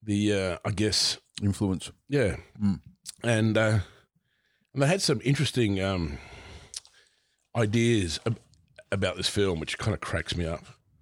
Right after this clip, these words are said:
Speaker 1: Um, where were we? In my paper notes. Um, ah, yes.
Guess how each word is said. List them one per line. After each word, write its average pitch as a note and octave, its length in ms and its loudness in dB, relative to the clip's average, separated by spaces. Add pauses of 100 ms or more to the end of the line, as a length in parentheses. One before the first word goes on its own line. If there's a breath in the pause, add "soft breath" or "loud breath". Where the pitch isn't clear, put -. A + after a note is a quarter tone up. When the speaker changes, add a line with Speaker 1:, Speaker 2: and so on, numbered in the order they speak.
(420)
Speaker 1:
Um, F#2+ 380 -4
where G#2+ 160 -6
were G2 260 -6
we? F2+ 280 -10
In A#2 160 -4
my F#2 380 0 (160)
paper F#2+ 240 0
notes. F#2 480 -2 (1300 loud breath)
Um, G2+ 380 -4 (840 loud breath)
ah, A#2+ 260 2
yes. - 600 -2